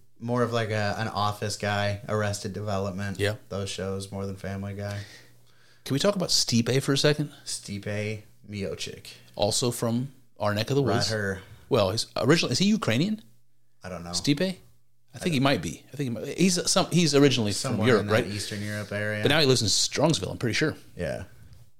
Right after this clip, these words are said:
Speaker 2: Um, so he was the heavyweight champion. Loses to, was it Ngannou?
Speaker 1: I think so, yeah.
Speaker 2: And he was gonna have a, he was gonna fight Ngannou. That, or they were talking about that.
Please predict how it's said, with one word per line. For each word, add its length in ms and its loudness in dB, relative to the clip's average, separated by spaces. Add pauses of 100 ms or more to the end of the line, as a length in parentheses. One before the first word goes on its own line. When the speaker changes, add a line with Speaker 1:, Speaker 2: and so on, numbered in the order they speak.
(120)
Speaker 2:
Um, 280 2
so 140 -2
he 240 4
was 200 6
the 100 6
heavyweight 340 6
champion. 480 0 (840)
Loses 360 4
to, 540 4 (160)
was 160 0
it 140 0
Ngannou? 280 0 (1040)
Speaker 1:
I 40 -10
think 220 -10
so, 240 -8
yeah. 220 -8 (580)
Speaker 2:
And 280 2
he 100 4
was 120 4
gonna 140 4
have 200 2
a, 260 6
he 120 2
was 140 4
gonna 240 6
fight 260 4
Ngannou. 440 0
That, 180 -2
or 180 2
they 120 0
were 120 4
talking 360 4
about 280 -4
that. 240 -8